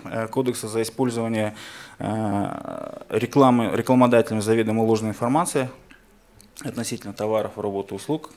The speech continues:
а также их производителей, исполнителей или продавцов предусмотрена административная ответственность.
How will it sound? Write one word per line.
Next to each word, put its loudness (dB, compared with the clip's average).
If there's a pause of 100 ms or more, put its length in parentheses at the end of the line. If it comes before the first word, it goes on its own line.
а -4
также -2
их -12
производителей, -4
исполнителей -4
или -8
продавцов -6
предусмотрена -6
административная -10
ответственность. -16